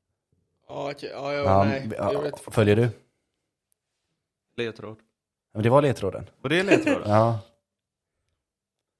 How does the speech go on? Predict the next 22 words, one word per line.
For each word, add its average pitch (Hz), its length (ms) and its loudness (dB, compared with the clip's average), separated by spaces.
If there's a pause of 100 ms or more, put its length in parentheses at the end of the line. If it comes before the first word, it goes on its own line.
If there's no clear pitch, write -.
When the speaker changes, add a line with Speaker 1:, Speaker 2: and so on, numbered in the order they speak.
(1200)
Speaker 2:
Jag 110 120 4
hade 131 140 8
en 139 60 6
Speaker 1:
Har 160 80 4
det 131 40 0
Speaker 2:
speciell, 131 200 2
Speaker 1:
något 151 120 0
med 175 100 -2
Speaker 2:
jag 170 60 -2
Speaker 1:
det 151 60 2
att 156 60 -2
göra, 143 320 0
avsnittstiteln? 143 680 -12 (680)
Okej, 156 200 -12
men 156 100 -8
f-, - 280 -18
jag 156 100 -6
Speaker 2:
Jag, - 60 0
Speaker 1:
får 139 80 -2
Speaker 2:
jag, 135 80 4
Speaker 1:
gissa 143 180 4
då. - 160 -12